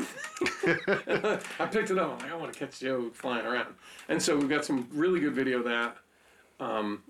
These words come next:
I was following around. And you really, you didn't, you took it out for a spin, is what I'll call it.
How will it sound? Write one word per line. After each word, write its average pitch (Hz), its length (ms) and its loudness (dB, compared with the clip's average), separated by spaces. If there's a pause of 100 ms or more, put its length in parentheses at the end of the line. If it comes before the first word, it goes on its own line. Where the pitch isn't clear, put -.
(100)
I 131 60 -4
was 117 100 -6
following 120 320 0
around. 120 180 0
And 190 140 2
you 349 180 4
really, 226 280 2 (480)
you 175 80 0
didn't, 294 280 2 (580)
you 180 100 -2
took 247 180 0
it 240 80 2
out 202 140 2
for 180 80 -2
a 160 40 2
spin, 98 440 -2 (600)
is 127 140 -4
what 131 120 0
I'll 120 60 0
call 110 260 -4
it. - 40 -12